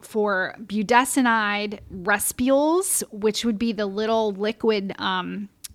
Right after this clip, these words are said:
capsules that you break open and you, you put the liquid inside of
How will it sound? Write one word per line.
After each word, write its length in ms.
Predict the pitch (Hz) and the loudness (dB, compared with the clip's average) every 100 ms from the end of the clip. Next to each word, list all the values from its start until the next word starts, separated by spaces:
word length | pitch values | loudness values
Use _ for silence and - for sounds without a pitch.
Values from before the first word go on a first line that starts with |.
| _ - | _ -2
capsules 640 | 247 220 - - 220 214 | 4 4 2 0 0 0
that 100 | 220 | -2
you 180 | 165 208 | -4 -4
break 380 | 196 190 190 220 | -6 -4 -2 2
open 380 | 220 214 240 233 | 2 2 0 0
and 160 | 214 196 | -2 -4
you, 160 | 190 - | -6 -10
you 180 | 226 196 | -12 -10
put 240 | - 214 | -4 -2
the 80 | 208 | -2
liquid 400 | 196 196 214 196 | -4 -2 -2 -2
inside 640 | 190 185 214 190 196 202 - | -4 -4 2 4 4 0 -4
of 420 | 202 185 185 | -2 -2 -6